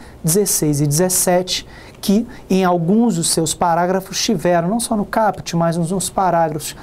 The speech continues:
tiveram sua redação alterada. Nós também tivemos a inclusão de um parágrafo específico, e esse conjunto de artigos, o quinze, o dezesseis e o dezessete, são justamente os artigos que compõem o capítulo quatro do Estatuto da Advocacia,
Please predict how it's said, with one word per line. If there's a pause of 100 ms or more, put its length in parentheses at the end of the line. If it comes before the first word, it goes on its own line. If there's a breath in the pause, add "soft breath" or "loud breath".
(240 loud breath)
tiveram
sua
redação
alterada. (300 loud breath)
Nós
também
tivemos
a
inclusão
de
um
parágrafo
específico, (340 loud breath)
e
esse
conjunto
de
artigos, (220 loud breath)
o
quinze, (120)
o
dezesseis
e
o
dezessete, (320 loud breath)
são
justamente
os
artigos
que
compõem (220 loud breath)
o
capítulo
quatro
do
Estatuto
da
Advocacia,